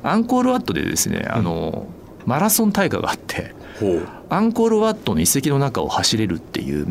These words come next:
Speaker 1: 珍しい、
Speaker 2: <laughs> はい。
Speaker 1: えー、レースが、
Speaker 2: ほう。
Speaker 1: で、まあ、これハーフマラソンなんですけど、
Speaker 2: うん。
Speaker 1: 去年の十二月はそこに走りに行って、
Speaker 2: うん。
Speaker 1: アンコールワットの遺跡の中をマラソンで走ったんですけど、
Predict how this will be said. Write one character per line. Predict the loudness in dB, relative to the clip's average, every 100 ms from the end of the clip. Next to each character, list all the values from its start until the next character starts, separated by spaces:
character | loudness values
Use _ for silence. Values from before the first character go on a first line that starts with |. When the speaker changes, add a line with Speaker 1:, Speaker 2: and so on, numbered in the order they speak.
| 0
Speaker 1:
珍 | 2 2 2
し | 2 2 2 0
い、 |
Speaker 2:
<laughs> | -2 -4 -4 -4
は | 0 0
い。 | 0
Speaker 1:
え | 0 0 0 -2 -2 -2 -2 0
ー、 |
レ | 2 2
ー |
ス | 2 -2 -4 -4 -4
が、 | -2 0
Speaker 2:
ほ | 0 0 -4
う。 | -12 -12 -2
Speaker 1:
で、 | 0
ま | 2
あ、 |
こ | 0
れ |
ハ | 2 2
ー |
フ | 4
マ | 2
ラ | 2
ソ | -2
ン | -4
な | -6
ん |
で | -2
す | 0
け | 2
ど、 | 0 -2 -6
Speaker 2:
う | -14 -14
ん。 |
Speaker 1:
去 | 0 2
年 | 2
の | 2
十 | 2
二 | 2
月 | 2 2
は |
そ | 0 0
こ | 2
に |
走 | 2 2 2
り | 2
に | -2
行 | -6
っ |
て、 | -6 -4 -4 -10 -10 -4
Speaker 2:
う |
ん。 | -2 -2 -2
Speaker 1:
ア | 0
ン | 2
コ | 4
ー | 4
ル |
ワ | 2
ッ | 0
ト | -2
の | 0
遺 |
跡 | 0 2 2
の | 2
中 | 2 -2
を | -4 -6 -4 0
マ | 0
ラ | 2
ソ | 2 2
ン |
で | 2
走 | 2 0
っ |
た | 0
ん | -4
で | -4
す | -4
け |
ど、 | -2 -2